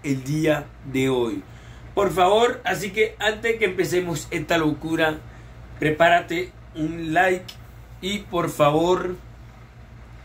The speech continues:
comenten aquí abajo qué tal te ha parecido este gran videazo. Y también por favor seguirme todas mis redes sociales como El Mundo José,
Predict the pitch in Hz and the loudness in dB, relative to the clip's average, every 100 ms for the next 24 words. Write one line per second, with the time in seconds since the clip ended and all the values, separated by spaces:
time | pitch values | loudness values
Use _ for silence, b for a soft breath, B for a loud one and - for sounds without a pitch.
0 | - - - - - - 156 143 143 147 | -20 -18 -16 -16 -16 -2 2 4 2 2
1 | 160 151 135 135 139 135 139 151 135 - | 2 2 0 2 4 4 4 2 -2 -6
2 | - - - - - 156 151 180 185 156 | -18 -20 -20 -20 -6 -4 0 2 2 2
3 | 151 151 143 139 139 139 135 - 139 139 | 2 4 2 0 0 0 -2 -6 -8 -6
4 | 131 117 120 120 117 - 117 113 107 98 | -6 -2 0 0 -2 -8 -4 -2 -2 -4
5 | 95 - 92 - - 180 156 160 147 147 | -6 -12 -12 -14 -8 -6 2 2 4 2
6 | 170 165 151 143 135 147 156 151 - 143 | 0 0 -2 2 2 4 2 0 -2 -2
7 | 131 120 135 165 170 175 170 156 - B | -2 -4 -4 -2 -2 -2 -4 -8 -16 B
8 | B B B - - 185 185 170 - 143 | B B B -6 4 6 6 2 -2 -4
9 | 139 135 139 151 156 151 127 139 143 143 | -2 0 0 2 2 0 -4 -2 -2 -2
10 | 127 120 110 123 120 120 120 127 151 160 | -4 -4 -2 -4 -2 -2 0 4 4 4
11 | 185 180 | 0 0